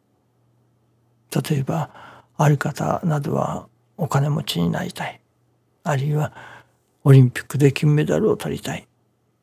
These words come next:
という方もおられるかもしれません。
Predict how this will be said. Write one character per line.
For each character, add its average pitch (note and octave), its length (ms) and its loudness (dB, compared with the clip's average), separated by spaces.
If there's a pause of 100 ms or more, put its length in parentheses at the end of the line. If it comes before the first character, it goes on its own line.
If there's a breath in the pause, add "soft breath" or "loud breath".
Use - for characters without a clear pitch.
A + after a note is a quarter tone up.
(300)
と E3+ 100 -2
い D#3+ 80 2
う G3 60 0
方 G#3 260 -2
も F#3 260 2
お D#3 80 0
ら C3+ 140 -2
れ C3+ 140 -6
る G3+ 80 -6
か F#3+ 140 -4
も C#4 140 -6
し - 120 -6
れ C3+ 60 -8
ま C#3+ 120 -10
せ - 120 -18
ん。 - 60 -20